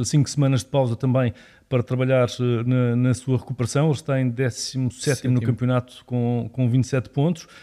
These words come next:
Speaker 1: Portanto, já, já há alguns dos primeiros, mas temos ainda muitos grandes prémios pela frente. E se estiver finalmente, eh, em, em boa forma, o, o que também não aconteceu ao longo destes primeiros meses da, da temporada, destes primeiros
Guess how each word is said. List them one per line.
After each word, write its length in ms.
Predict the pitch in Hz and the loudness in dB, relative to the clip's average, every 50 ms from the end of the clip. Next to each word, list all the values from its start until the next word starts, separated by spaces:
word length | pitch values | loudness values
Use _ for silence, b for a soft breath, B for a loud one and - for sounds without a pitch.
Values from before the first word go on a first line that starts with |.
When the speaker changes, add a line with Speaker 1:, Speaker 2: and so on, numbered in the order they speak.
| B B B | B B B
Speaker 1:
Portanto, 160 | - 120 117 | -2 -2 2
já, 260 | 139 135 - - 160 | 2 0 0 0 0
já 120 | 131 123 | 2 4
há 40 | 135 | 4
alguns 440 | 135 131 127 113 120 131 131 127 117 | 4 4 4 2 2 4 4 4 4
dos 100 | 127 120 | 2 -2
primeiros, 360 | - - 131 127 131 139 139 | 0 2 2 2 2 2 2
mas 160 | 147 156 127 | 2 0 2
temos 240 | - 139 135 127 117 | 2 2 2 2 2
ainda 280 | 131 131 131 120 117 110 B B B B B | 2 2 2 0 0 -4 B B B B B
muitos 220 | 131 135 127 - | 2 2 2 4
grandes 160 | 135 127 117 | 2 0 0
prémios 240 | - 135 131 127 - | 2 0 0 0 -2
pela 200 | - - 123 120 | -2 -2 -2 -2
frente. 380 | - - 127 131 143 143 - - b b b b b | -2 -2 -2 0 -2 -2 -4 -12 b b b b b
E 180 | - 156 151 143 | -2 0 0 0
se 420 | - - - - 151 156 156 151 156 - | 0 -4 -6 -2 2 2 2 2 0 -4
estiver 560 | 139 - - - - 160 143 123 156 160 139 | -12 -14 -12 -6 -2 0 0 2 2 0 0
finalmente, 640 | - - 147 143 139 139 139 139 123 - - - - | 0 -2 -2 0 0 0 0 -2 -4 -6 -10 -12 -6
eh, 460 | 147 127 123 - 139 127 139 143 139 - | -4 -4 -2 -2 -2 -2 0 -2 0 2
em, 60 | 147 | 4
em 40 | 135 | 4
boa 240 | 139 135 147 147 135 | 6 6 6 4 4
forma, 300 | - - 147 151 165 185 | 2 2 0 2 2 0
o, 380 | 147 - - 143 127 123 117 120 | -2 -2 -2 -2 -2 0 -2 -4
o 40 | |
que 80 | 117 - | -6 -2
também 180 | - 131 127 127 | 0 2 2 4
não 100 | 127 123 | 2 2
aconteceu 440 | - - 127 117 - 135 127 120 B B B B B B | 0 0 -4 -2 0 0 0 0 B B B B B B
ao 80 | B 131 | B -4
longo 180 | 131 131 123 120 | -2 0 0 0
destes 320 | 117 123 117 - - - | 0 -2 -4 -6 -8 -12
primeiros 320 | - 127 123 127 123 113 | -6 -2 0 0 0 2
meses 240 | 120 127 127 117 117 | 0 0 0 2 0
da, 160 | 113 127 123 | 0 -2 -2
da 160 | 117 113 123 120 | -2 -2 -2 -2
temporada, 400 | - 123 107 - 117 120 123 139 | -2 -4 -2 0 0 0 0 0
destes 160 | 135 - - | -2 -4 -2
primeiros 300 | 135 127 123 104 - | -2 -2 -2 -2 -4